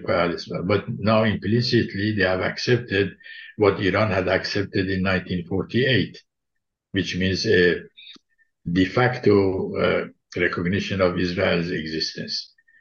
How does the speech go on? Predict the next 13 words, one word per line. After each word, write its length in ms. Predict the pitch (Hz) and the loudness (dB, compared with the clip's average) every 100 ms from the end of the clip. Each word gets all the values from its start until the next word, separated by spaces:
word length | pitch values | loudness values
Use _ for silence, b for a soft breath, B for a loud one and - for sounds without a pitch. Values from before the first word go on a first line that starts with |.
| b - | b -2
And 180 | 107 | 0
at 140 | 98 92 | 2 0
the 100 | 98 | 0
same 340 | - 135 135 | 2 2 2
time, 360 | 127 117 117 104 | 0 0 0 0
the, 340 | 101 92 82 b b b b _ _ 113 | 0 0 -2 b b b b _ _ -10
uh, 480 | 104 92 90 92 92 92 | -6 -4 -4 -6 -10 -6
demonstrations 880 | 101 101 92 - 110 117 - 104 92 | -2 0 -2 0 4 4 4 0 2
that 160 | 90 | 0
they 160 | 82 95 | 2 2
organized 640 | 98 110 110 101 95 82 87 | 2 2 2 0 0 -2 -4
in 220 | 90 82 | -4 -2
Tehran 760 | 92 87 87 107 98 90 90 | 2 2 4 4 4 2 -2